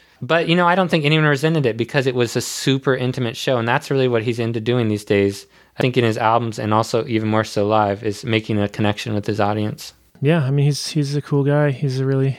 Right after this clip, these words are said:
Speaker 2: interesting character. Well, I will say, as the song started, I could not escape the mental image of him, like, sitting in a tree strumming his acoustic.
Speaker 1: Oh, that was brilliant from the Farrelly Brothers to have this kind of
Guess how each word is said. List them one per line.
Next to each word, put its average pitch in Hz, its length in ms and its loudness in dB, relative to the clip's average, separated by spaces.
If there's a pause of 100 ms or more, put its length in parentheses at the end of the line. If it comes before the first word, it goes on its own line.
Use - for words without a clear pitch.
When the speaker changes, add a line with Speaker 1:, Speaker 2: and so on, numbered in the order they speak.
Speaker 2:
interesting 139 540 0
character. 135 560 -2 (680)
Well, 139 160 0
I 151 100 4
will 190 100 4
say, 175 460 2 (220)
as 156 180 0
the 160 60 0
song 151 200 2
started, 143 340 2
I 131 380 0 (340)
could 143 300 0
not 139 180 2
escape 139 340 -2
the 135 80 -2
mental 131 280 0
image 131 280 2
of 127 120 -4
him, 123 240 0
like, 127 200 -6
sitting 131 380 0
in 123 100 2
a 131 140 -2
tree 135 420 0
strumming 127 380 2
his 123 160 2
acoustic. 127 640 0 (140)
Speaker 1:
Oh, 117 340 4 (120)
that 139 220 2
was 135 140 0
brilliant 120 440 0
from 113 180 0
the 107 40 0
Farrelly 107 400 0
Brothers 98 380 -2
to 113 80 -4
have 113 260 0
this 104 220 0
kind 107 300 -2
of 98 320 -8